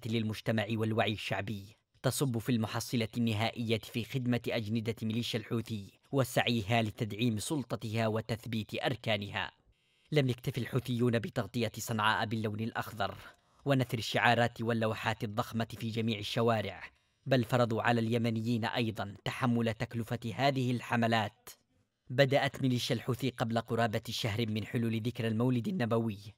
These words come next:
بتحصيل الجبايات على المواطنين وأصحاب المحال التجارية والمكاتب من أجل تمويل الفعالية، وهذا ما يتكرر في كل فعالية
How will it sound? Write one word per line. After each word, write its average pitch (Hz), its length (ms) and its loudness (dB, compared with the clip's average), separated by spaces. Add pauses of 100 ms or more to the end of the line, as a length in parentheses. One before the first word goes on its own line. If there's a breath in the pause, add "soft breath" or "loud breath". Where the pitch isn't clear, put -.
(200 soft breath)
بتحصيل 120 600 0
الجبايات 110 600 0
على 113 180 4
المواطنين 113 640 0
وأصحاب 113 540 0
المحال 110 400 0
التجارية 113 760 0
والمكاتب 117 800 0 (300)
من 117 280 0
أجل 113 260 -2
تمويل 113 400 0
الفعالية، 104 760 2 (220)
وهذا 123 360 4
ما 120 100 4
يتكرر 117 600 0
في 117 180 -6
كل 117 300 0
فعالية 113 480 2